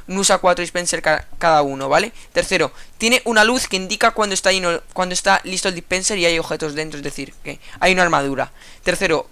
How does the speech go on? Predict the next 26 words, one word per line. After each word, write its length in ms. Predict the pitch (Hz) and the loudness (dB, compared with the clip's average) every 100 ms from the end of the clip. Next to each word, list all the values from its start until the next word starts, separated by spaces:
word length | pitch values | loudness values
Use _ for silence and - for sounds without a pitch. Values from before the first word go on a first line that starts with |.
| - | -4
emite 400 | 214 247 208 - | -2 0 2 0
una 160 | 208 | 0
seña-, 280 | 214 208 196 | -2 -2 -6
una, 540 | - 202 180 170 156 143 - - | -6 0 4 4 2 -2 -12 -8
un 160 | 202 | -4
ruido, 340 | 196 226 208 - | 0 2 2 2
bueno, 260 | 147 143 | -2 -2
un, 540 | 143 151 151 147 139 131 - - - - - - - | -4 -6 -8 -8 -10 -10 -12 -12 -16 -14 -14 -14 -10
un 280 | - 190 185 | -6 -4 -2
notebook 520 | 185 185 180 240 - - - | 0 0 2 0 -4 -16 -8
cuando 420 | - 247 233 262 - | 6 6 8 4 4
se 220 | - - | -2 0
nos 160 | 190 185 | 0 -2
ha 40 | |
equipado 420 | 202 208 214 220 - | -4 4 4 4 4
automati-, 520 | 180 165 180 190 190 - - | 2 2 -2 -2 -8 -10 -2
automáticamente 760 | 170 165 175 185 196 185 190 | -2 0 -2 -2 -2 -4 -4
toda 120 | - | -2
la 60 | 160 | -2
armadura, 320 | 147 139 139 | 0 -2 -4
porque 220 | 135 143 | -4 -6
este 140 | 175 175 | -8 -4
usa 200 | 190 - | -4 -4
un 160 | 185 160 | -4 -4
reloj, 320 | 139 127 - | -4 -6 -6
¿vale? 320 | 135 151 202 | -2 -2 -2